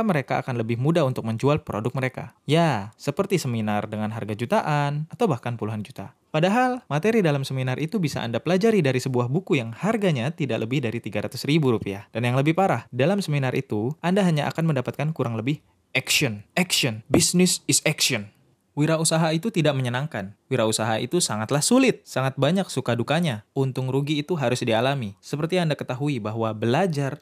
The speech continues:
itu tentu tidak selalu menyenangkan. Gagal juga tidak menyenangkan. Mengeluarkan uang sepuluh juta untuk Facebook Ads, tapi tidak ada satupun penjualan, itu juga sangat tidak menyenangkan. Tapi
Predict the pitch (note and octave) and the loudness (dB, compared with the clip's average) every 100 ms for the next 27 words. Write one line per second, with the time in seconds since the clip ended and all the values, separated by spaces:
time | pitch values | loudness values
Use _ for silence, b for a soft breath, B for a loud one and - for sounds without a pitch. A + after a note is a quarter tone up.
0 | E3+ F#3 A3 D3 C3+ E3 C3 B2 - G#2+ | -4 -2 -2 -4 -4 -4 -2 -2 -2 -4
1 | A2 B2 A#2 G#2+ A2 G#2 F#2 - B2 C3+ | -4 -2 -4 -4 -4 -6 -8 -10 -2 0
2 | D3 C#3 G3+ E3+ C3 B2 A#2+ B2 - B2+ | 2 4 2 2 0 0 0 -2 -2 -4
3 | A#2 A2 A2 G#2+ G2+ - C3+ C#3 D3+ D#3+ | -4 -6 -6 -8 -8 -4 0 2 4 2
4 | F3+ D#3+ F3+ F3 - D3+ C#3+ D#3 E3+ D#3 | 2 4 2 0 0 0 0 0 -2 -2
5 | - D#3 D#3 D#3 - B2 - - - D3+ | -4 -4 -2 -4 -4 -4 -4 -8 -6 -4
6 | F3+ D#3+ D3 C#3 E3+ E3 G3 G3+ F#3+ F3+ | 0 2 2 2 0 -2 0 2 4 4
7 | F#3+ C#3 C#3 - C3+ C3+ E3+ C#3 A2+ A2 | 4 2 0 -2 -2 4 6 6 4 0
8 | A#2+ D#3+ D3+ A#2+ A2 A2+ A2 C3+ C#3 G#2+ | 0 0 0 -2 -2 -2 0 -2 -2 -4
9 | G2+ D3+ - G#3 G#3 | 0 0 0 -4 -4